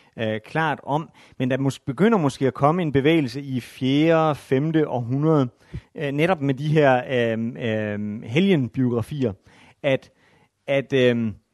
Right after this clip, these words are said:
at, at, at, at, at miraklerne bliver mere, øh, de særliges, øhm, område.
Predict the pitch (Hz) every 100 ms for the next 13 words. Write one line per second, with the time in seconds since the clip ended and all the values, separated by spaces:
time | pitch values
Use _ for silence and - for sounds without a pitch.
0 | _ _ _ 135 135 - 120 131 127 151
1 | 139 - - 110 139 131 151 - 123 110
2 | 98 _ _ _ _ 139 151 139 143 175
3 | 180 170 170 127 117 113 - 143 - 147
4 | 143 185 143 107 - - - _ 123 113
5 | 107 104 104 101 101 101 104 151 143 104
6 | 107 104